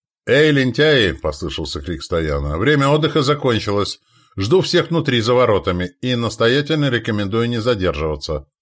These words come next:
Если кто-то опоздает, на экзамен уже не вернется». Тридцать участников бегом рванули к воротам во двор. Пускали нас по очереди.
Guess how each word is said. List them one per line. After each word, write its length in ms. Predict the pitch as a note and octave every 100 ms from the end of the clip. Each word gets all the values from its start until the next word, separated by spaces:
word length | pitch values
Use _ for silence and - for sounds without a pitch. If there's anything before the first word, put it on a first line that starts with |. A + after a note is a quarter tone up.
| _
Если 300 | - F#2+ -
кто-то 320 | - G2+ -
опоздает, 600 | F2+ F2 D#2 G#2 F3 F#3
на 160 | C#3 G#2+
экзамен 340 | E2 G#2 A#2+
уже 220 | B2 F#2+ F#2
не 100 | F#2+
вернется». 600 | E2+ D2 - - - - _ _ _ _ _
Тридцать 500 | G2+ G2+ - - -
участников 600 | - C#3+ C#3+ A#2 - F#2
бегом 400 | D2 E2 E2+ C#3
рванули 440 | C#3 F2 D#2+ F2 G2
к 80 |
воротам 480 | F#2 D#2 D2 C#2+ D2
во 120 | C#2
двор. 360 | C2 A1 G1+ - _ _ -
Пускали 380 | - - C#3+
нас 200 | G#2+ G2+
по 100 | -
очереди. 680 | A#2 E2+ C#2+ D2 C2+ B1 A#1+